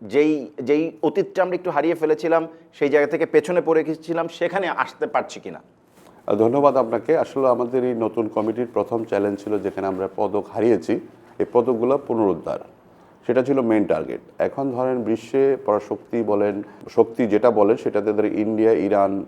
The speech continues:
Speaker 2: চাইনিজ তাইপে, এদের বিকল্প, আহ, টিম এখনো তৈরি হয়নি। বাংলাদেশের অবস্থান ছিল পঞ্চম, সেখান থেকে বাংলাদেশ এখন এই বিশ্বকাপে আমাদের, আহ, আপগ্রেড হয়েছে, আমাদের র্যাঙ্কিং এখন তৃতীয়।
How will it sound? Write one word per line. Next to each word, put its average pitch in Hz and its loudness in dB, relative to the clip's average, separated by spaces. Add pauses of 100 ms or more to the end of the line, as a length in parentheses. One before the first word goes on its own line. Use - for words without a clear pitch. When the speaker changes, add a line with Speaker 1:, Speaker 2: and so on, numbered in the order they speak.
(140)
Speaker 2:
চাইনিজ 92 -2
তাইপে, 95 0
এদের 90 -2
বিকল্প, 90 -4 (140)
আহ, 82 0
টিম 92 -4
এখনো 90 -4
তৈরি 110 2
হয়নি। 80 -8 (480)
বাংলাদেশের 131 2
অবস্থান 127 0
ছিল 127 -2 (100)
পঞ্চম, 135 4 (280)
সেখান 139 -4
থেকে 135 -4
বাংলাদেশ 113 -2
এখন 104 -4 (120)
এই 143 0 (460)
বিশ্বকাপে 123 2
আমাদের, 92 -2
আহ, 85 -2 (140)
আপগ্রেড 107 0
হয়েছে, 123 0
আমাদের 90 -2
র্যাঙ্কিং 90 -4
এখন 85 -8 (420)
তৃতীয়। 117 2